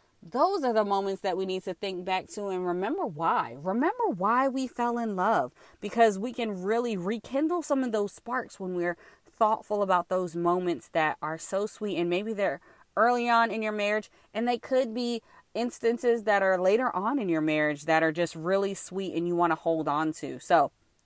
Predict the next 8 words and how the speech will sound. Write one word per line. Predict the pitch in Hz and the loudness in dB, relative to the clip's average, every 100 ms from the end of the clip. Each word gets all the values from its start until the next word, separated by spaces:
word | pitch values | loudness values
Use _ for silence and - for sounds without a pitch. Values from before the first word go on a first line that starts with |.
| - | -4
number | 180 202 233 | -2 0 -2
two, | 254 220 214 | 0 0 0
remember | 175 175 202 214 233 | 0 2 2 2 2
why | 196 180 175 175 _ _ | 4 6 6 4 _ _
you | - 170 | -10 -4
fell | - 147 156 | 0 2 2
in | 156 | -2
love. | 151 143 120 | -2 -4 -6